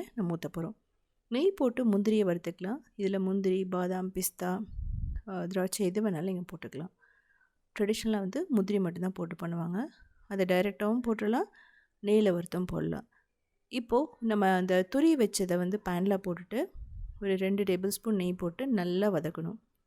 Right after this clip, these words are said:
தேவைப்பட்டதா இடையில கூட நீங்க நெய் போட்டுக்கலாம். நெய் ரொம்ப பிடிக்கும் அப்படின்னா நீங்க கால் கப் நெய் கூட யூஸ் பண்ணிக்கலாம். So, இது வந்து பார்த்தீங்க அப்படின்னா நெய்யில பண்ணா மட்டும்தான் நல்லாயிருக்கும்.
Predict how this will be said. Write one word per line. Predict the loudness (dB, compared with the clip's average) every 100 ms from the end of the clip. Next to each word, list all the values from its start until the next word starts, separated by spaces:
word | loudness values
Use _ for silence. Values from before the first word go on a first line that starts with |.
| _ _ _ _ _ 0
தேவைப்பட்டதா | 2 2 0 -2 0 0
இடையில | 0 2 4 4 2
கூட | 2 0 0 -6 -20 -12 -8 -8 -6
நீங்க | 0 2
நெய் | 2 0 -2
போட்டுக்கலாம். | -6 -6 -6 -8 -10 _ _ _ _ _ _ _ _ _ _ _ _ _ _ _ _ _ _ _ _
நெய் | 0 4 4
ரொம்ப | 2 0
பிடிக்கும் | 0 0 0 0 0
அப்படின்னா | 0 -2 0 -2 -4 -18 -12
நீங்க | -2 0 0
கால் | 2 0 2
கப் | 0
நெய் | 0 -2
கூட | 0 2 0 -2 _ -6
யூஸ் | -2 0 0
பண்ணிக்கலாம். | 0 -2 -6 -8 -10 -20 -20 -20 _ _ _ _ _ -20 _ -20 -20 _
So, | -4 0
இது | 2
வந்து | 4 2 4
பார்த்தீங்க | 2 2 2
அப்படின்னா | 2 2 0 0 -4 _ _ -8
நெய்யில | 2 4 4
பண்ணா | 2 2 2
மட்டும்தான் | 2 0 0 2 2
நல்லாயிருக்கும். | 2 0 -2 -4 -6